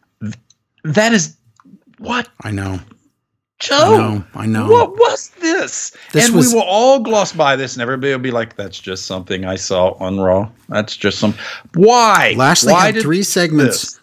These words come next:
Speaker 2: where he wanted to flip a tire over, and that's supposed to be entertainment in some way.
Speaker 1: We went backstage to see some heel say they were going to flip a tire, and they did it. What?
Speaker 2: Yep.
Speaker 1: What?
Speaker 2: Yep.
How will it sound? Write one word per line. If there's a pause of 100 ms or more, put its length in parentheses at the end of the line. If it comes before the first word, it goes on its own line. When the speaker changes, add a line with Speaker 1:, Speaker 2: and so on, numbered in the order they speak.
(100)
Speaker 2:
where
he
wanted
to
flip
a
tire
over, (320)
and
that's
supposed
to
be
entertainment
in
some
way. (420)
Speaker 1:
We
went
backstage (240)
to
see
some
heel (160)
say
they
were
going
to
flip
a
tire, (140)
and
they
did
it. (680)
What? (560)
Speaker 2:
Yep.
Speaker 1:
What?
Speaker 2:
Yep.